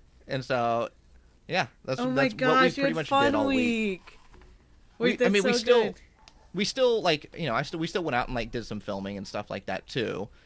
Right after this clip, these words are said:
Speaker 1: Um, but we kinda mixed it in with our Fun Week a
Speaker 2: With
Speaker 1: little
Speaker 2: the
Speaker 1: bit.
Speaker 2: Fun Week festivities.
Speaker 1: Yeah, I took
Speaker 2: Yeah.
Speaker 1: Marie on a little bit of a shopping spree for,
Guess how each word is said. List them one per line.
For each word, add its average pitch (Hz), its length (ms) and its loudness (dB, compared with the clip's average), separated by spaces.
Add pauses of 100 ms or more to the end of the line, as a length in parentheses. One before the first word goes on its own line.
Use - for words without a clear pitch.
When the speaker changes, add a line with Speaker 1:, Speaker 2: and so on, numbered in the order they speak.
(260)
Speaker 1:
Um, 92 460 -8
but 107 340 2 (200)
we 131 120 -6
kinda 123 200 -2
mixed 107 480 -4
it 101 80 -4
in 98 400 -6 (720)
with 110 320 -8
our 117 100 -6
Fun 135 320 -10
Week 143 200 -8
a - 20 -10
Speaker 2:
With 170 80 -4
Speaker 1:
little 160 160 -6
Speaker 2:
the - 0 -
Speaker 1:
bit. 180 100 -6
Speaker 2:
Fun 175 220 -2
Week 170 180 -4
festivities. - 880 -10 (480)
Speaker 1:
Yeah, 113 380 -10
I - 80 -4
took - 260 -2
Speaker 2:
Yeah. 123 60 -4 (100)
Speaker 1:
Marie 113 260 -6
on 120 120 -4
a 110 40 -8
little 113 180 -6
bit 120 120 -6
of 104 100 -8
a 98 80 -4
shopping 117 580 -8
spree 165 680 -12 (560)
for, 117 840 -8